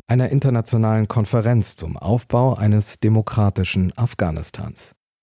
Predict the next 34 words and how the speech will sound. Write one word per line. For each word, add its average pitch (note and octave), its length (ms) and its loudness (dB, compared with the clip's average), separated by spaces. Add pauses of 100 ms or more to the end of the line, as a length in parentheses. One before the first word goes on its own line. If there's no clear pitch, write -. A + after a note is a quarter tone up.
(140)
Die A#2 280 2
Konferenz C#3+ 640 2
fand D#3+ 300 2
noch C3+ 180 2
Ende A2+ 320 2
zweitausendeins G#2 960 2
auf - 180 -6
dem E2+ 240 -2
Petersberg - 760 0
bei G2 140 2
Bonn E2+ 300 -2
statt. - 500 -10 (320)
Bestärkt - 840 -2
durch - 260 -6
Erfahrungen A#2+ 680 2
in D#2+ 220 -6
Kambodscha A2+ 640 2
und D2+ 220 -2
auf - 140 -8
dem E2 140 -2
Balkan A2 500 2 (180)
war A2+ 120 2
die C3+ 120 4
deutsche C3 360 2
Regierung C3 460 2
optimistisch, - 840 0
dass - 200 -8
man E2 160 -2
auch G#2 360 2
in A2+ 140 2
Afghanistan A2+ 800 0
Erfolg G#2 480 -2
haben - 240 -8
könne. - 300 -10